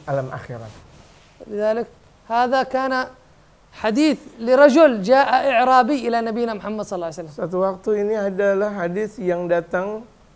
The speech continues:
Speaker 1: orang Arab Badui kepada baginda Rasul Muhammad sallallahu alaihi wasallam, orang Arab Badui, orang Arab pedusunan.
Speaker 2: قال, "متى الساعة؟"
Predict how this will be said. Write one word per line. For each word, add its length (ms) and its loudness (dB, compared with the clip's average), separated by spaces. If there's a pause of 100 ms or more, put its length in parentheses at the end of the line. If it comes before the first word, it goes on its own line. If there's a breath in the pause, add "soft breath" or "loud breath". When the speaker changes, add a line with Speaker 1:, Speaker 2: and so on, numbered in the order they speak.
Speaker 1:
orang 160 -6
Arab 320 -4
Badui 560 -4 (480 soft breath)
kepada 240 -2
baginda 480 0
Rasul 240 -6
Muhammad 400 -6
sallallahu 440 -4
alaihi 60 -10
wasallam, 220 -4
orang 240 -4
Arab 160 -2
Badui, 280 0
orang 440 0
Arab 240 -4
pedusunan. 500 -6 (380)
Speaker 2:
قال, 240 0
"متى 320 -2
الساعة؟" 440 -4